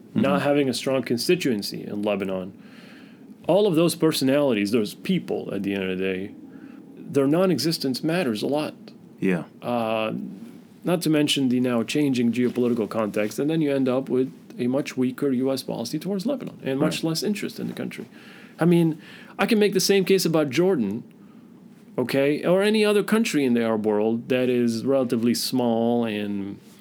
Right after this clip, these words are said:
Speaker 2: sort of has indirect, uh, uh, impact on America's interests around the world.
Speaker 1: Mm-hmm, mm-hmm.
Speaker 2: But the reason why it's still very strong between us and the Jordanians is because there's a Jordanian king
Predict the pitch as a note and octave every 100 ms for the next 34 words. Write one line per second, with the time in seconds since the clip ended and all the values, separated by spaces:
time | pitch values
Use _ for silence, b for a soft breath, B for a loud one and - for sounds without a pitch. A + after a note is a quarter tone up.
0 | B B - - A2 A2 G#2 - D#3 D#3
1 | C#3 C3+ C3 - - - - - - C3
2 | A#2+ A2+ A2+ A2+ G#2+ G#2+ A2 - A2+ A2
3 | A2 - D#3 C#3+ C3 B2 A#2+ B2 A#2+ A#2+
4 | A#2+ A#2 - C#3+ A#2+ A2 G#2 G2+ G2+ G#2
5 | G#2 G#2 F#2+ F#2 - G2 G2+ F#2+ C#3 C#3
6 | C3 A#2+ - - - - - - - -
7 | - - - - - D#3+ D#3 A#3 F#3+ D#3+
8 | D#3 D3+ C#3 C3 - E3 C#3+ D3 A#2+ -
9 | E3 E3 C3+ C#3 C#3+ C#3 C#3+ C#3+ B2+ B2+
10 | B2 F3+ F3+ C#3+ C#3+ C#3+ D#3+ C#3+ D#3 D3
11 | B2+ C#3 F3+ E3+ C3 D#3+ F#3 A#2+